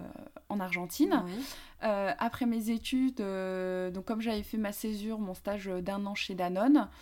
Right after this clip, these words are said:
Speaker 2: Oui.
Speaker 1: euh, c'était logique pour moi de continuer dans cette entreprise parce qu'il m'avait proposé un poste et j'avais adoré, euh,
Speaker 2: D'accord, ouais.
Speaker 1: le cadre de travail, et cetera.
Speaker 2: Donc c'était logique, ouais.
Speaker 1: Voilà.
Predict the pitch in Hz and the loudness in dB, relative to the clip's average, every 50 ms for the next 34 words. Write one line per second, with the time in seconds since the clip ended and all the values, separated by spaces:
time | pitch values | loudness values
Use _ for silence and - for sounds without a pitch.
0 | - - - 180 180 - 208 202 190 185 180 175 170 170 170 170 170 170 170 170 | -16 -10 -8 -8 -6 -4 -2 -2 0 0 0 -2 -4 -4 -4 -4 -4 -4 -4 -6
1 | 175 - - 202 - - 196 190 202 214 202 214 233 220 - - 220 220 220 220 | -6 -6 -8 -8 -4 -4 -4 -2 -2 -2 -2 -4 -4 -6 -6 -8 -2 0 2 2
2 | 220 226 220 214 214 214 202 196 180 170 170 170 170 185 185 180 180 175 175 175 | 2 2 2 2 2 2 2 0 -2 -6 -6 -6 -4 -4 -2 -2 -2 -2 -4 -4
3 | 175 170 170 170 170 165 170 - 226 226 - - 240 233 226 233 214 214 208 - | -4 -4 -4 -6 -6 -8 -8 -6 -6 -4 -2 2 2 2 2 2 0 -2 -4 -4
4 | - 196 - 190 190 - - - 190 - - - 214 208 - - 190 180 - - | -8 -8 -6 -8 -8 -8 -8 -10 -10 -8 -6 -6 -6 -6 -6 -8 -12 -10 -10 -8
5 | 185 175 170 175 175 - - - - - 220 214 226 208 202 208 - - 202 208 | -8 -6 -6 -8 -8 -10 -14 -12 -6 -6 -4 -2 -2 -2 -4 -4 -4 -4 -4 -4
6 | 208 - - 180 175 170 170 165 165 - - - 233 233 214 220 226 220 214 220 | -6 -6 -10 -10 -8 -8 -8 -10 -10 -8 -2 2 2 4 4 2 0 -2 0 -2
7 | 220 214 214 202 185 180 190 175 170 170 170 165 165 165 170 - - - - - | -2 -2 0 0 2 2 2 2 2 0 0 0 0 -2 -4 -6 -12 -16 -10 -6
8 | 185 196 196 - 208 208 214 208 185 - 196 - - - 202 190 196 196 196 185 | -4 -4 0 2 2 2 2 -2 -4 -6 -8 -8 -6 -6 -4 -2 -2 -2 -2 -4
9 | 180 - - - - - 180 180 190 220 302 - 160 - - - 185 180 175 180 | -6 -8 -12 -12 -8 -6 -4 0 2 2 2 2 -2 -10 -10 -6 -4 -2 0 0
10 | 180 165 165 160 - - 151 160 - 208 202 185 185 185 202 262 | 0 -2 -4 -10 -10 -10 -12 -10 -8 -8 -4 -2 0 2 2 2